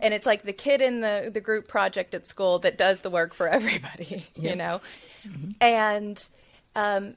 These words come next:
Speaker 1: and that can also coincide with highly successful people,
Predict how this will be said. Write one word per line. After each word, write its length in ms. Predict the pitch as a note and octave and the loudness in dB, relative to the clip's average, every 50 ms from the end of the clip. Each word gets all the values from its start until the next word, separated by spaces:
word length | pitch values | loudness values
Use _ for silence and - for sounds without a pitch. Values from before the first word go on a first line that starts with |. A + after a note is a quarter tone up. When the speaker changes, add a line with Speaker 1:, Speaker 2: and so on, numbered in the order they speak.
| _ _ _ _ - | _ _ _ _ -6
Speaker 1:
and 600 | B3+ D4 F4+ F#4+ C#4+ G3 F3 F#3 A3+ C#4+ D4 - - | -4 -2 -2 0 0 0 0 -2 -2 -4 -6 -8 -10
that 340 | G#3+ F#3+ A3+ A3 A3+ - - | -6 -4 -2 -2 -2 -2 -4
can 300 | - - B3+ C4+ D4+ D#4 | -8 -8 -6 -6 -4 -2
also 320 | C4+ A#3 G#3+ G#3+ - G#3 G3 | 0 0 0 0 -2 -4 -4
coincide 580 | - - G3 F#3+ F#3+ F#3+ - F#3 - - F#3+ G#3 | -4 -6 -8 -8 -8 -10 -12 -14 -12 -10 -10 -8
with 160 | G#3 G3+ G#3 | -8 -10 -10
highly 640 | - - F3 E3+ F3+ F#3+ F#3 F#3 G3 G#3 G#3+ A3+ A3+ - - - - - _ | -10 -10 -6 -6 -4 -4 -4 -6 -8 -6 -8 -10 -10 -12 -18 -20 -20 -20 _
successful 680 | - - B3+ A3+ - - - F3 A#3+ - - - C4+ C4+ | -16 -12 -12 -12 -10 -8 -8 -8 -8 -8 -8 -6 -6 -6
people, 480 | - D#4+ F#4 - - - - - - | -4 -2 -2 -2 -2 -4 -6 -6 -8